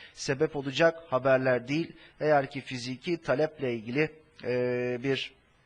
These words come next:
artış olmadığı takdirde, e, yeniden geri çekilmeyle karşılaşma potansiyelimiz kuvvetli ama bu geceki kapanışlar gerçekten çok önemli.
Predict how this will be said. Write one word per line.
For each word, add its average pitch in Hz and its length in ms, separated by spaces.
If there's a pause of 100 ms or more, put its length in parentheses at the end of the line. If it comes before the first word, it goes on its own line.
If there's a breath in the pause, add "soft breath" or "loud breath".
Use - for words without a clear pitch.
(640)
artış - 600
olmadığı 139 580
takdirde, 131 680 (360 loud breath)
e, 123 60
yeniden 131 680 (380)
geri 127 200
çekilmeyle 131 500
karşılaşma 127 600
potansiyelimiz 120 680
kuvvetli 151 420
ama 135 220
bu 170 80
geceki 165 340
kapanışlar 151 540
gerçekten 135 600
çok 127 220
önemli. 127 420